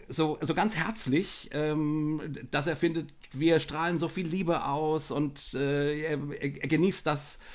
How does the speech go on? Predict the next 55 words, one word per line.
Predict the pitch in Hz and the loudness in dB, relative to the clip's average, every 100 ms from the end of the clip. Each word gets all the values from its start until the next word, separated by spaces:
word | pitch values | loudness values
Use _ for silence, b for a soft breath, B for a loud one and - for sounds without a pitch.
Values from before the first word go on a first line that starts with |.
| B | B
was | - 143 143 | -2 0 2
wir | 143 | 2
so | 139 139 131 B B | 4 4 2 B B
machen. | 117 139 | 2 2
Ich | 107 | 0
hab's | 107 | -2
jetzt | 120 110 - | 0 -2 0
grad | 117 135 | 0 0
gar | - | 0
nicht | 120 120 | 0 2
hier, | 139 | 2
dass | 113 | 2
ich | 107 107 | 0 0
es | |
nicht | 117 113 107 | 2 2 2
vorlesen | 120 131 | 2 2
kann, | 107 107 | 0 -2
außerdem | 107 107 | 0 0
weiß | 101 107 | 0 -2
ich | - | -4
gar | 98 | -6
nicht, | 90 | -6
ob | - | -8
das | - | -6
dem | - 95 | -4 -2
Sören | 107 104 110 | -2 0 0
recht | 143 - | 0 0
wäre. | 131 90 | 0 0
Aber, | 123 127 120 | 0 0 -2
äh, | 139 139 139 B B - | 0 -2 -2 B B -6
ähm, | 156 143 147 151 | -4 -2 -6 -8
also | - 151 | -4 0
wie | 170 | 2
gesagt, | 214 170 | 2 2
vielen, | - 247 | 2 2
vielen, | 220 190 180 175 | 4 4 2 0
vielen | - 180 165 | 2 2 4
Dank, | 156 180 | 2 0
Sören. | 139 147 156 160 | 2 2 2 2
Sowas | 151 175 - | 0 0 -2
ist, | 160 - - 110 | -4 -6 -8 -4
wenn | 123 156 | 0 2
man | 160 | 2
dann | 160 | 0
postalisch | 147 147 - 196 226 123 - | 0 -4 -2 -2 0 -2 -4
Post | - 113 - | -4 -4 -4
kriegt, | - - - - | -6 -6 -8 -12
äh, | - 131 - | -12 -12 -10
gibt, | - - - | -10 -8 -6
gibt's | 220 | -2
ja | 139 | -2
gar | 117 | 0
nicht | 120 - | 0 -2
so | 101 131 165 | 0 0 2
oft. | - - - | -2 -6 -16